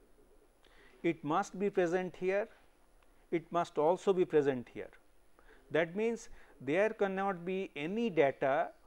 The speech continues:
which is present at lower level is not present in higher level.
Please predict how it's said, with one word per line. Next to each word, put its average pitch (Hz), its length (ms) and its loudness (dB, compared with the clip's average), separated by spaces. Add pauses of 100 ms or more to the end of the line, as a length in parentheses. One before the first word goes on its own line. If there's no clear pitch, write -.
(260)
which 196 260 -4
is 202 180 -2
present 170 480 4
at 175 160 4
lower 156 320 6
level 165 520 4 (340)
is 143 180 0
not 190 280 0
present 156 360 0
in 143 120 0
higher 117 280 0
level. 95 320 -8